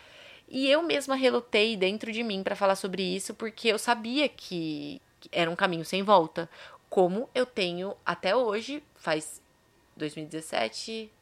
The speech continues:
três anos, quase quatro anos, não sei, que eu comecei a falar sobre isso, é um caminho sem volta, porque até hoje isso respinga, entendeu?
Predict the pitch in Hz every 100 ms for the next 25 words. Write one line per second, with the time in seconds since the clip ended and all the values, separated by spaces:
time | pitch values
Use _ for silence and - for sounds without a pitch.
0 | _ _ _ _ _ _ _ _ _ _
1 | 196 214 190 208 165 147 - - _ _
2 | - 160 165 170 156 - 175 151 156 156
3 | 165 151 - - - - _ - - 185
4 | 175 175 180 190 - 175 175 170 165 190
5 | 254 277 - 170 - - 202 214 214 214
6 | 226 208 196 240 277 254 - 240 269 285
7 | 240 247 269 254 262 294 - 349 294 180
8 | 170 _ 185 170 185 214